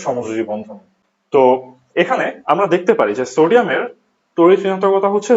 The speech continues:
জিরো পয়েন্ট নাইন, আর ক্লোরিনের তড়িৎ ঋণাত্মকতা হচ্ছে থ্রি পয়েন্ট জিরো। সোডিয়াম থেকে ক্লোরিন অনেক বেশি। তো যেহেতু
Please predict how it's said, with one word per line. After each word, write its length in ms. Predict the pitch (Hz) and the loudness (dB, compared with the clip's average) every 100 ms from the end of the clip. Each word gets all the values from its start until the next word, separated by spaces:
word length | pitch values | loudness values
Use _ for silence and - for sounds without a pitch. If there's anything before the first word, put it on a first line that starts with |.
| 139 | 2
জিরো 140 | 127 131 | 0 2
পয়েন্ট 200 | 147 123 104 | 0 0 -4
নাইন, 180 | 104 95 95 _ 107 107 | -4 -6 -18 _ 2 4
আর 160 | 107 107 - | 4 0 -4
ক্লোরিনের 380 | 151 151 190 190 185 | 0 2 2 0 0
তড়িৎ 180 | 175 180 | 0 0
ঋণাত্মকতা 420 | 175 180 175 175 196 | -4 -2 -4 -2 -4
হচ্ছে 240 | 196 143 147 - _ _ _ | -6 -6 -6 -8 _ _ _
থ্রি 140 | - 208 | -6 -4
পয়েন্ট 220 | 196 170 147 | -2 -4 -4
জিরো। 180 | 110 95 - - | -6 -6 -8 -4
সোডিয়াম 280 | 151 147 147 | 0 0 0
থেকে 140 | 185 196 | -4 -4
ক্লোরিন 240 | 151 165 269 - _ _ 254 | -2 -2 -4 -12 _ _ -10
অনেক 160 | 240 120 | -8 -8
বেশি। 200 | 110 110 - _ _ _ _ _ - | -8 -10 -18 _ _ _ _ _ -8
তো 40 | 120 | -4
যেহেতু 200 | 147 | 0